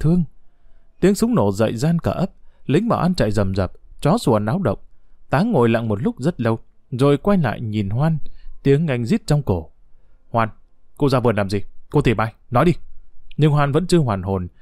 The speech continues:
chỉ nằm duỗi người gối lên mẹ sướng mà thở. Chị không thể nào nhớ ra, cũng không sao cắt nghĩa được mình ra vườn làm gì. Có lẽ tại cái giác quan thứ sáu,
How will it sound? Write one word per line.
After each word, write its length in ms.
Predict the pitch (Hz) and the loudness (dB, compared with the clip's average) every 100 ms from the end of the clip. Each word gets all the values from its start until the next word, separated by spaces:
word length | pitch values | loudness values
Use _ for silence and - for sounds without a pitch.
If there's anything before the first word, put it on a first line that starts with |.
| - - - | -20 -10 0
chỉ 120 | 156 | 2
nằm 160 | 151 | 2
duỗi 140 | 139 254 | 2 2
người 220 | 196 131 | 4 4
gối 280 | 113 135 247 | 4 2 2
lên 400 | 226 208 202 185 | 2 2 4 2
mẹ 140 | 127 | 0
sướng 340 | - 135 180 202 | -2 -2 0 0
mà 100 | 98 | 0
thở. 300 | 104 92 87 _ _ _ - | 0 -2 -4 _ _ _ -2
Chị 120 | 151 | 0
không 180 | 240 233 | 2 2
thể 140 | 127 | 2
nào 200 | 120 120 | 2 2
nhớ 200 | 127 143 226 | 2 0 0
ra, 280 | 190 196 190 - - - | 2 2 0 -8 -20 -6
cũng 280 | 147 139 196 | 0 0 0
không 300 | 196 175 165 | 0 0 2
sao 260 | - 156 151 | 0 0 0
cắt 200 | 190 175 | -2 0
nghĩa 160 | 139 | 0
được 260 | 160 104 - | 2 2 2
mình 220 | 123 127 | 0 2
ra 160 | 180 180 | 2 2
vườn 220 | 113 101 | 0 -2
làm 180 | 95 95 | -4 -4
gì. 160 | 95 - - - - - | -4 -6 -8 -12 -12 -6
Có 100 | - | 0
lẽ 100 | 143 | 2
tại 160 | 147 110 | 2 0
cái 140 | 143 | -2
giác 180 | 127 143 | -2 -2
quan 180 | 127 113 | -4 -4
thứ 120 | 127 | -4
sáu, 380 | 127 110 120 214 | -2 -2 -2 -4